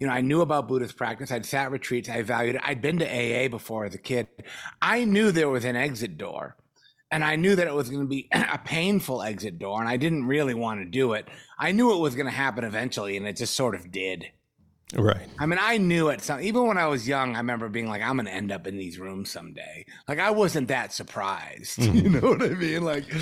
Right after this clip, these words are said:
Speaker 1: I was basically like, "I'm gonna milk as mu-, I'm gonna milk all the fun out of this as I, as I can."
Speaker 2: Right, and then sort of figure there was always a way out,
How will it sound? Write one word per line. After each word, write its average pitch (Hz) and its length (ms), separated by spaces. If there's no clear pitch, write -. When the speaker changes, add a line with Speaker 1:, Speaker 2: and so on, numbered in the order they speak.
Speaker 1:
I 220 140
was 233 160
basically 185 340
like, 175 200
"I'm 190 140
gonna 196 160
milk 165 380
as 139 160
mu-, 156 180
I'm 180 160
gonna 214 140
milk 175 360
all 160 280
the 156 80
fun 151 320
out 131 140
of 131 40
this 131 180
as 120 140
I, 113 180
as 120 180
I 117 140
can." 117 480
Speaker 2:
Right, 135 360
and 110 160
then 113 220
sort 113 220
of 101 280
figure 113 280
there 110 140
was 107 160
always 110 240
a 117 80
way 104 240
out, 95 420